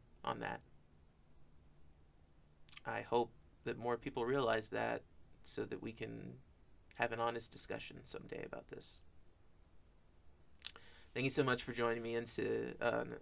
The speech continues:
uh, more content talk today. I know that got a little serious, but at the same time, I also think I was a little bit calmer than normal.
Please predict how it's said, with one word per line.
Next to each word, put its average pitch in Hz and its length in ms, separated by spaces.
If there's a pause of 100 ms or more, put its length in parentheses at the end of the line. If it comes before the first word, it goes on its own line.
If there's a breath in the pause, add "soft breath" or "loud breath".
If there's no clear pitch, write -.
uh, - 240 (460)
more 123 140
content 113 420
talk - 220
today. 131 400 (120)
I 117 60
know 117 240
that 113 300 (680 soft breath)
got 123 140
a 117 40
little 117 140
serious, 120 540
but 127 140
at 127 100
the 139 60
same 139 260
time, 139 460 (200)
I 120 100
also 127 240
think 135 200
I 131 60
was 123 160
a 120 40
little 123 180
bit 123 120
calmer 113 420
than 117 160
normal. 120 340